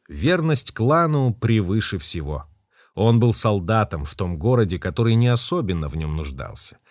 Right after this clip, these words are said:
а за пределами церемониала ценил воина и того меньше. Но Ока всегда ценил его и всегда им восхищался.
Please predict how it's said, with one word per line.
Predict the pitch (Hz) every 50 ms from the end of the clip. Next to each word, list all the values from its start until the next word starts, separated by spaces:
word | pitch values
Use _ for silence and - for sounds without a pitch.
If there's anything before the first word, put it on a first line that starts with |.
| - - - _ -
а | 80
за | - 95 117
пределами | - 135 139 147 196 226 214 202 190 180
церемониала | 170 - - 151 151 143 143 139 139 139 156 180 185 180 175 165 143 - _ -
ценил | - - 131 131 143 165 185 175
воина | 147 110 90 95 117 131 135 131 123 123 120 117 110 - _ _ _
и | - 127
того | 120 - 127 123 113 110 98 80
меньше. | 76 73 73 69 - - - - - - - _ _ _ _ _ _ _ _ _ -
Но | - 80 90 92 - -
Ока | 135 156 185 175 - - 76 - - _ _ _ _ -
всегда | - - - 127 131 165 208 196
ценил | - - 190 185 208 240 226 190
его | 147 110 95 90
и | 85
всегда | 71 - - 98 82 87 120 127
им | 127 120
восхищался. | 110 113 - - 120 117 - - - 104 73 67 - - - - -